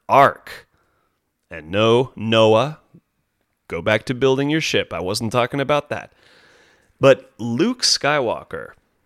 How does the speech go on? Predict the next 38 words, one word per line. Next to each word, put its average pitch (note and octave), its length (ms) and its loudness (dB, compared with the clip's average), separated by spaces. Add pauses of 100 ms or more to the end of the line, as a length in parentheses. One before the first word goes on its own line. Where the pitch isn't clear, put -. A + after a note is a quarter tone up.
(140)
in A#2 120 -2
those F3+ 260 0
first - 540 -2
three F#3 200 -2
movies, G2+ 400 -6
which A#2+ 180 -8
are D3 120 -2
all C#3+ 180 0
you A2+ 100 -8
gotta F#2 200 -4
pay - 200 -8
attention - 440 -18
to, F2 100 -16
I F#2 120 -6
ain't B2 180 -4
talking A2 320 -4
about F2+ 400 -8
misguided F#2+ 680 -6 (120)
old E2 300 -10
Luke. F2+ 420 -20
<laughs> - 340 -20
Oh, - 360 -12 (180)
God. - 460 -14 (220)
<laughs> - 80 -8 (360)
What - 120 -6
did G#2+ 140 -14
they B2 120 -10
do - 380 -12
to B2+ 60 -16
you? D2 300 -12 (640)
Um, G#2+ 460 -2 (180)
Luke C3+ 300 -6
Skywalker F2+ 840 -2 (800)
starts D3 640 -2
as A2+ 260 -2
this A2 160 -4
petulant - 680 -6
kid F#2 480 -4